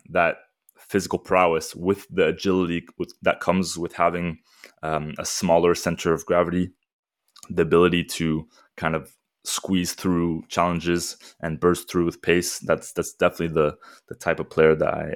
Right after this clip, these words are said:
enjoy watching. Um, in terms of how, where he's playing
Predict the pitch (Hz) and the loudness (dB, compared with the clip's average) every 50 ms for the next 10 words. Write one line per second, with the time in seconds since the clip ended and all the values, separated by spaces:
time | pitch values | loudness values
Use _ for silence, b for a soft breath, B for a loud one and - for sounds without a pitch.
0 | - - - - 82 78 - 90 82 80 78 80 82 82 - - - 78 78 78 | -8 -8 -8 -8 -8 -2 0 2 2 4 4 4 4 4 2 0 -4 -4 -4 -4
1 | - B B B B B B B B B - 87 82 78 76 78 76 76 71 67 | -8 B B B B B B B B B -8 -6 -4 -2 -2 -2 -2 -4 -4 -6
2 | - _ _ _ _ _ _ _ _ - - - 90 - - 95 90 80 82 85 | -8 _ _ _ _ _ _ _ _ -20 -18 -16 -12 -8 -4 -4 -4 -2 -2 -2
3 | 82 80 - - - - - 87 87 82 71 - - - _ _ - 101 101 107 | -2 -2 -2 -8 -14 -6 0 2 4 4 2 0 -6 -16 _ _ -8 -2 0 2
4 | 110 110 104 95 92 - - - - 90 90 90 90 90 87 - | 4 4 4 2 -2 -6 -6 0 2 4 4 4 2 0 -4 -6